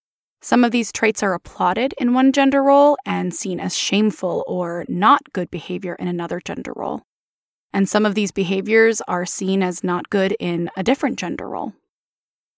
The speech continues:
In today's episode, when we talk about the experiences of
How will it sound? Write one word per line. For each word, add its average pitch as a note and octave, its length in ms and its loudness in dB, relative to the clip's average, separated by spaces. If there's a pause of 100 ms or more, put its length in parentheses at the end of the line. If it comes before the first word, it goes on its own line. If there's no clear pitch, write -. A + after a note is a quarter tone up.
(840)
In A#3 220 2
today's B3+ 280 2
episode, A3+ 400 -2
when F#3+ 140 -2
we F#3 120 -4
talk - 360 -2
about F#3 220 -6
the E3+ 140 -8
experiences G#3+ 960 0 (140)
of E3 460 -8